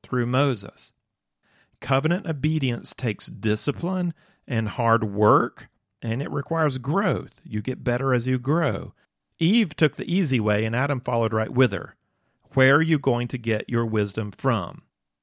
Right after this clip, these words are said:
By stretching the boundaries God has set? By listening to the voices that say he's holding back on you? Or through the more difficult road of going back to God and his word to ask clarification,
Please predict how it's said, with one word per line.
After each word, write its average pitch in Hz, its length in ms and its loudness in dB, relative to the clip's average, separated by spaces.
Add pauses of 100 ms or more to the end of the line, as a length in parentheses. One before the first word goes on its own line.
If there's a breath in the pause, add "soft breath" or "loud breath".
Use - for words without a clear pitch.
(140)
By 104 160 -2
stretching 123 480 -2
the 117 80 -4
boundaries 120 480 0
God 143 220 -2
has 139 120 -2
set? 170 400 -2 (880)
By 110 140 -4
listening 127 500 0
to 143 100 -6
the 123 120 0
voices 127 480 2
that 120 200 -4
say 120 460 0
he's 107 360 -8
holding 113 360 -4
back 104 320 -4
on 147 160 -6
you? 190 300 0 (880)
Or 131 180 4
through 156 300 2
the 170 100 0
more 147 200 -2
difficult 135 360 -2
road 120 280 2
of 120 100 -4
going 120 240 -2
back 120 380 -2
to 139 100 -4
God 104 360 -2
and 101 120 -4
his 120 240 -4
word 110 380 0
to 120 120 -6
ask 135 320 -2
clarification, 101 1000 -6